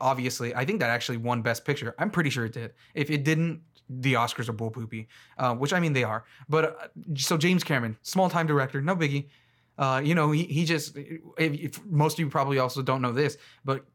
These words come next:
James Cameron actually went in a s-, James Cameron right now, I believe he still does hold the record for the human being to dive,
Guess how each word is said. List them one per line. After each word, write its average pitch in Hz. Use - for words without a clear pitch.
James 147
Cameron 143
actually 131
went 156
in 165
a -
s-, 143
James 165
Cameron 190
right 151
now, 143
I 123
believe 131
he 147
still 139
does 127
hold 151
the 139
record 123
for 147
the 135
human 208
being 131
to 160
dive, 147